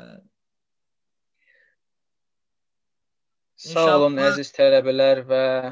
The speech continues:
Speaker 1: mən hər birinizə imtahanda uğurlar arzulayıram. Ümid edirəm ki, bugünkü,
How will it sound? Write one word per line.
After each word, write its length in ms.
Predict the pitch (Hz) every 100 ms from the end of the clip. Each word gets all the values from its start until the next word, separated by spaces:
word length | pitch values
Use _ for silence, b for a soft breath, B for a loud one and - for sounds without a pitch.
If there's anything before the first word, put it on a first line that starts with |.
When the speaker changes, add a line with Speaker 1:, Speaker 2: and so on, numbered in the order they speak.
| - _ _ _ _ _ _ _ _ _ _ _ _ _ _ _ _ _ _ _ _ _ - 143 139
Speaker 1:
mən 300 | 143 143 143 - b _ _ _ _ _ _ 139 143
hər 200 | 165 165 156
birinizə 400 | 147 139 139 147
imtahanda 400 | 139 135 135 139
uğurlar 240 | 131 135 135
arzulayıram. 800 | 127 120 123 120 120 123 143 180 _ _ _ _ _ _ b b b b b
Ümid 300 | 151 165 165
edirəm 420 | 165 156 156 151 147
ki, 200 | 165 160
bugünkü, 960 | 156 147 147 143 - 160 156 156 -